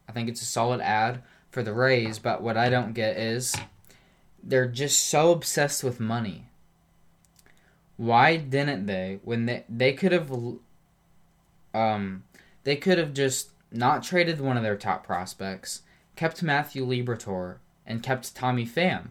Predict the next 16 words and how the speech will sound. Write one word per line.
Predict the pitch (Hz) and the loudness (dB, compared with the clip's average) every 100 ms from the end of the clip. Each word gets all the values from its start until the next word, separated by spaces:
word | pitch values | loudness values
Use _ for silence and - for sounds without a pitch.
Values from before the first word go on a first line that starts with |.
| - | -2
Why | 120 175 | 2 4
do | |
you | 208 | 4
have | 208 | 2
to | 185 | 0
trade | 170 - 160 | -2 0 -2
Tommy | 143 151 160 | 0 -2 -2
Pham | 131 135 143 | -4 -4 -4
for | 156 113 | -2 -4
Hunter | 101 135 131 127 | -4 -6 -6 -6
Renfroe? | 104 104 147 - 135 - 127 _ _ _ _ _ _ _ _ _ _ _ _ _ _ _ _ | -4 -4 -6 -10 -14 -14 -16 _ _ _ _ _ _ _ _ _ _ _ _ _ _ _ _
I | - 131 | -4 -4
just | 160 - | -2 -4
don't | 139 | -4
understand. | 120 127 120 135 135 90 90 _ _ _ - _ _ - _ - | -4 -4 -2 -2 -2 -4 -10 _ _ _ -20 _ _ -20 _ -4
I, | 120 139 | -2 -2